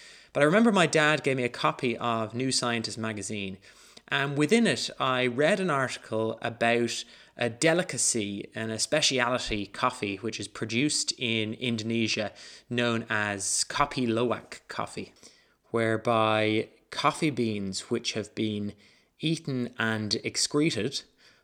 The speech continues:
by a small feline animal known as the A-, Asian palm civet, uh, they are then brewed up to make coffee, and it is sold around the world for astronomical prices. So this strange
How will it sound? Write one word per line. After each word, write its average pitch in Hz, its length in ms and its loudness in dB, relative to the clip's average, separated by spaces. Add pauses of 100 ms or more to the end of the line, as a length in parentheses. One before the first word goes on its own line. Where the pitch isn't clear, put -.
(160)
by 107 600 2 (100)
a 101 520 -4
small 135 640 0
feline 120 960 0 (260)
animal 117 360 0
known 107 160 -2
as 101 80 -4
the 113 180 0
A-, 120 320 -2
Asian 123 280 4
palm 123 340 0
civet, 90 400 -4 (840)
uh, 117 540 2
they 117 140 6
are 110 100 6
then 127 220 2
brewed 131 240 6
up 117 200 2
to - 80 -6
make 110 180 -2
coffee, 98 480 -4 (140)
and 98 600 -4
it 110 100 -2
is 110 160 0
sold 120 420 2
around 107 200 -2
the 104 80 -4
world 104 420 0
for 104 540 -4 (180)
astronomical 107 540 -4
prices. 101 560 -4 (640)
So 147 220 4
this 208 200 6
strange 151 920 4